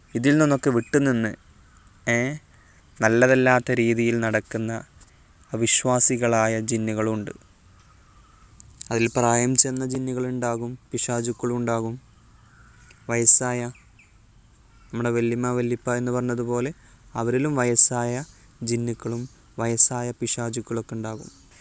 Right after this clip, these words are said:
അപ്പം ഇവരൊക്കെ അള്ളാഹുവിൻ്റെ സൃഷ്ടികളാണ്. അപ്പം അള്ളാഹുവിൻ്റെ സൃഷ്ടികളിൽ ഈ പറയുന്ന മനുഷ്യർ, മൃഗങ്ങൾ,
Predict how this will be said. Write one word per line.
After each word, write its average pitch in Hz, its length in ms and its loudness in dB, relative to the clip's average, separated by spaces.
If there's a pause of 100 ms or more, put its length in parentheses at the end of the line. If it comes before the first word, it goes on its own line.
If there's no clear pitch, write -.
(140)
അപ്പം - 200 -2
ഇവരൊക്കെ 123 500 0
അള്ളാഹുവിൻ്റെ 123 640 0
സൃഷ്ടികളാണ്. 131 760 0 (1300)
അപ്പം - 180 -8
അള്ളാഹുവിൻ്റെ 123 400 2
സൃഷ്ടികളിൽ 131 680 2 (920)
ഈ 123 80 2
പറയുന്ന 120 420 2
മനുഷ്യർ, 117 520 0
മൃഗങ്ങൾ, 117 340 -2